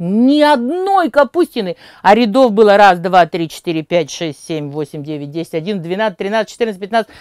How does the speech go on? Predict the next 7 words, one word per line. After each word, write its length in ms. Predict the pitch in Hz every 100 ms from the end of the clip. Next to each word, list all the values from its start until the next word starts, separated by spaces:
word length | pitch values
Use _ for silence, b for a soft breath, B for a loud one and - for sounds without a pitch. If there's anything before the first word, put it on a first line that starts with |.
| B
шестнадцать 920 | - 302 - 302 339 339 311 269 -
рядов. 420 | 247 233 196 170 _ b b
Капусты 600 | 285 269 359 381 - 254
было 300 | 247 311 285
съедено 580 | - 247 330 277 311 294
под 220 | 294 226
ноль. 600 | 233 254 269 254 180